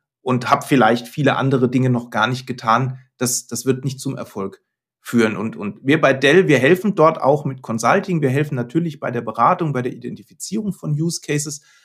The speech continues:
aber im Wesentlichen geht's, geht's darum,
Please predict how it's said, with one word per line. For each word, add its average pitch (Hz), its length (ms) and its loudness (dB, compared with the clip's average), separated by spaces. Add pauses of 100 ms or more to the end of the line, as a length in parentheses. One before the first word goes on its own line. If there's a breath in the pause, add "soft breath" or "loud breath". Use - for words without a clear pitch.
aber 143 220 -2
im 127 160 -2
Wesentlichen 175 680 0 (260 soft breath)
geht's, - 480 0
geht's 151 260 0
darum, 147 540 4